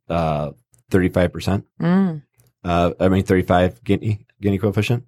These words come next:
Speaker 1: which is
Speaker 2: Mm-hmm.
Speaker 1: kinda like the rest of the world. You know,
Speaker 2: Mm-hmm.
Speaker 1: we're a little bit, I think we're actually more like thirty-seven. We're a little bit higher than the, the European type countries. Um, but since Reagan,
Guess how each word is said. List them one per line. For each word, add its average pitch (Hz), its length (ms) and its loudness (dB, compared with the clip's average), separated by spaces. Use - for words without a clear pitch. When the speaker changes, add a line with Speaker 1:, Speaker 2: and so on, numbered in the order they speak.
Speaker 1:
which 156 200 4
is 156 100 2
Speaker 2:
Mm-hmm. 147 140 -10
Speaker 1:
kinda 131 120 6
like 123 180 2
the - 160 -4
rest 113 200 2
of - 100 -6
the 78 60 -12
world. 85 260 -2
You 87 80 -4
know, 90 60 4
Speaker 2:
Mm-hmm. 95 60 6
Speaker 1:
we're 120 100 8
a 120 40 6
little 127 120 6
bit, 120 120 2
I 110 60 4
think 139 140 0
we're 110 80 4
actually 95 220 -2
more 85 100 -6
like 69 120 -10
thirty-seven. 92 480 -2
We're 98 100 4
a 104 40 4
little 90 140 2
bit - 60 -6
higher 90 260 2
than 90 240 -10
the, 82 460 -6
the 87 120 -6
European 90 360 -4
type 98 180 -6
countries. 120 400 -4
Um, 92 360 2
but 92 300 2
since 117 360 2
Reagan, 107 380 0